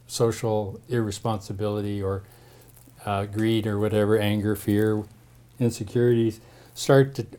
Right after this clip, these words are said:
overuse the commons, and then they take out more than their share, and basically, in order for the other part of the population to get their share, the system collapses because it's overused.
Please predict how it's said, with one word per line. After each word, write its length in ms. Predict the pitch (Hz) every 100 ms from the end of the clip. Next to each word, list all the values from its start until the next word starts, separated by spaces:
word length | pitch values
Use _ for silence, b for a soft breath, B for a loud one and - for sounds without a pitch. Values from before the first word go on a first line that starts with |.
| -
overuse 680 | 165 185 165 120 107 98
the 60 | 101
commons, 640 | - 110 110 107 104 - B B B B _ _
and 200 | 113 113
then 460 | 113 113 110 107 98 b b -
they 240 | 117 131
take 260 | 131 123 123
out 200 | 113 117
more 200 | 139 143
than 180 | 120
their 180 | 110 104
share, 380 | 98 110 110 107
and 240 | 110 113 -
basically, 600 | 131 131 120 120 110 110 - -
in 120 | 110
order 240 | 127 120 110
for 180 | -
the 140 | 107 107 - -
other 220 | 170 185
part 260 | - 127 117
of 60 |
the 80 | 110
population 760 | - 117 113 113 110 101 113 98 B B
to 80 | 107
get 260 | 170 170
their 180 | 131 117
share, 360 | - 120 110 - B -
the 80 |
system 420 | 127 156 135 131 117
collapses 640 | 123 110 110 - 113 104
because 380 | 101 101 110 101
it's 180 | 101 -
overused. 640 | 110 107 107 143 110 -